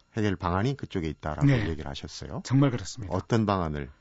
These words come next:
Speaker 1: 제시하고
Speaker 2: 네.
Speaker 1: 계십니까?
Speaker 2: 우선 그 아이들이 이렇게 충동적이 된 데는 다 환경적인 요인이 있습니다. 물론 유전적인 요인도 있어요.
Speaker 1: 네.
Speaker 2: 그러나 유전적인 요인은 삼십 프로 내지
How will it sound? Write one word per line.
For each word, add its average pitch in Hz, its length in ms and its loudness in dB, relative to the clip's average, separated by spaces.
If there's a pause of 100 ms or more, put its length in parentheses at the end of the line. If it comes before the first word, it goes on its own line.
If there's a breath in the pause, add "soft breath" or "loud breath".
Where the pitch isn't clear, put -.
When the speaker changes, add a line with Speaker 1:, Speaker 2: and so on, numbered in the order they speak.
(680)
Speaker 1:
제시하고 127 440 2
Speaker 2:
네. 69 140 -6
Speaker 1:
계십니까? - 340 -12
Speaker 2:
우선 196 320 2
그 226 320 0
아이들이 139 1040 0 (720 soft breath)
이렇게 156 480 2
충동적이 240 960 6
된 101 260 -4
데는 104 420 0 (260 loud breath)
다 135 100 -2
환경적인 233 920 4
요인이 107 240 4
있습니다. 107 320 -4
물론 196 300 8
유전적인 170 420 4
요인도 110 220 0
있어요. 87 260 -8 (120)
Speaker 1:
네. 87 180 -2 (300 loud breath)
Speaker 2:
그러나 160 200 4
유전적인 185 500 8
요인은 117 340 2
삼십 - 280 0
프로 - 160 0
내지 117 140 0